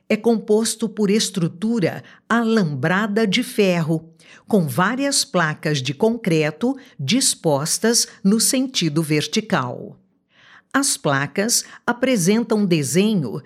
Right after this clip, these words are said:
de duas curvas para baixo e três bicos, que lembram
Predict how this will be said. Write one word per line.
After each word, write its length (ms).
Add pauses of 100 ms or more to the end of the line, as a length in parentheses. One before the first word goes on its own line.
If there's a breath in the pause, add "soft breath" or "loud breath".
(160 loud breath)
de 180
duas 380
curvas 720
para 300
baixo 680 (300 soft breath)
e 80
três 380
bicos, 720 (280 soft breath)
que 120
lembram 580